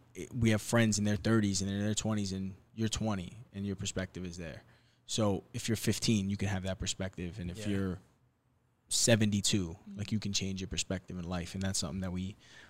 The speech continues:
Speaker 1: we, we definitely wanna have all the listeners know. There's not just one listener that can, that can benefit from that. And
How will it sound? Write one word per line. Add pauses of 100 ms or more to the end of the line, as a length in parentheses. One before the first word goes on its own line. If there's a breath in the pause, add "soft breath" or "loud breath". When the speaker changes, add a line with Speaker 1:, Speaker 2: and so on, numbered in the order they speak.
(140 soft breath)
Speaker 1:
we, (220)
we
definitely
wanna (500)
have
all
the
listeners
know.
There's
not
just
one
listener (380 soft breath)
that
can,
that
can
benefit
from
that.
And